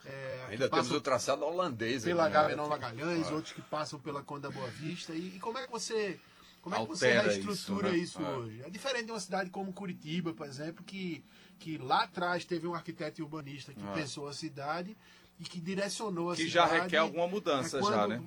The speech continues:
Speaker 1: quando avenidas onde não existia
Speaker 3: Exato,
Speaker 1: cidade,
Speaker 3: exato.
Speaker 1: e o pensamento dele é, "A cidade vai crescer pra aqui, mas quando ela crescer pra aqui, ela tá
Speaker 3: Como é que vai ser?
Speaker 1: organizada,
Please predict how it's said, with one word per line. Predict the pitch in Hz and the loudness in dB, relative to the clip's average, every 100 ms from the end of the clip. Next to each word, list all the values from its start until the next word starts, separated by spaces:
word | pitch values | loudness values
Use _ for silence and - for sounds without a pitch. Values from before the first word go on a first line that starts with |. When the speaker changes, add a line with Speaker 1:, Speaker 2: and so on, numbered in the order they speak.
| - | -8
Speaker 1:
quando | 185 220 214 | 2 4 6
avenidas | 202 196 180 180 175 160 | 4 2 0 0 -2 -2
onde | 175 170 | -2 -4
não | 175 | -4
existia | 180 170 170 185 220 | -4 -4 -6 -4 -4
Speaker 3:
Exato, | 254 | -2
Speaker 1:
cidade, | 202 - 165 190 214 220 | 0 2 4 2 0 -6
Speaker 3:
exato. | 208 180 | -6 -6
Speaker 1:
e | 214 220 | -6 -6
o | |
pensamento | 185 214 214 196 208 196 | -4 -4 -2 -4 -6 -4
dele | 185 214 196 | -4 -2 -2
é, | |
"A | 170 | -4
cidade | 214 196 202 | -4 -2 -2
vai | 185 185 | -2 -6
crescer | 185 175 190 | -6 -8 -8
pra | 190 | -6
aqui, | 180 - 214 226 | -8 -10 -12 -10
mas | 220 | -10
quando | - 226 | -8 -6
ela | 226 | -6
crescer | 202 196 180 170 | -6 -8 -6 -8
pra | 165 | -8
aqui, | 151 190 | -10 -8
ela | 220 | -10
tá | - | -6
Speaker 3:
Como | 233 117 | -4 -4
é | |
que | 214 | -2
vai | 113 | -2
ser? | 165 | 2
Speaker 1:
organizada, | 175 175 - | 2 0 -4